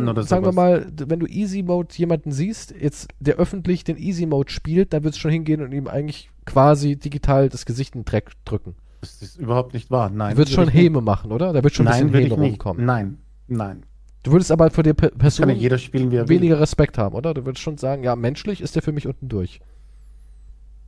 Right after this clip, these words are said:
Speaker 2: Ja, was, was glaubst du, was ich machen würde? Die Polizei rufen?
Speaker 1: Ja.
Speaker 2: Und sagen, der gehört verhaftet?
Speaker 1: Ja.
Speaker 2: Nein, das ist nicht wahr.
Speaker 1: Also wenn
Speaker 2: Da
Speaker 1: ich
Speaker 2: geht's nur um
Speaker 1: jetzt
Speaker 2: diese elitäre Diskussion
Speaker 1: Okay,
Speaker 2: von
Speaker 1: wenn ich
Speaker 2: Leuten.
Speaker 1: jetzt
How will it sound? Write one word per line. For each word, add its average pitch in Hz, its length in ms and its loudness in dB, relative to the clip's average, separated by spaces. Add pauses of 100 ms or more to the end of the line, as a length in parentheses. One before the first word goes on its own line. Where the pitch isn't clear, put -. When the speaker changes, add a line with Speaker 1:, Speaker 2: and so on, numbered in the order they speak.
(600)
Speaker 2:
Ja, 139 180 -4
was, 117 280 -6
was 135 140 2
glaubst 139 200 2
du, 135 40 0
was 127 80 2
ich 120 60 -2
machen 160 160 0
würde? 120 140 -2
Die 117 60 -2
Polizei 120 500 0
rufen? 151 420 -2 (380)
Speaker 1:
Ja. 127 180 0 (200)
Speaker 2:
Und 139 120 -8
sagen, 135 160 0
der 131 100 0
gehört 131 240 0
verhaftet? 123 580 -4 (280)
Speaker 1:
Ja. 117 140 0 (920)
Speaker 2:
Nein, 120 280 2
das 104 140 -4
ist 110 140 -14
nicht - 220 -14
wahr. - 160 -20 (400)
Speaker 1:
Also 143 200 4
wenn 196 120 4
Speaker 2:
Da 233 60 2
Speaker 1:
ich 214 60 4
Speaker 2:
geht's 226 100 4
nur 175 80 4
um 170 60 -2
Speaker 1:
jetzt 160 160 0
Speaker 2:
diese 180 80 -2
elitäre 147 500 -2
Diskussion 117 680 -6
Speaker 1:
Okay, - 200 4
Speaker 2:
von 175 100 -4
Speaker 1:
wenn 208 60 -4
ich 247 100 -4
Speaker 2:
Leuten. - 160 0
Speaker 1:
jetzt - 280 -18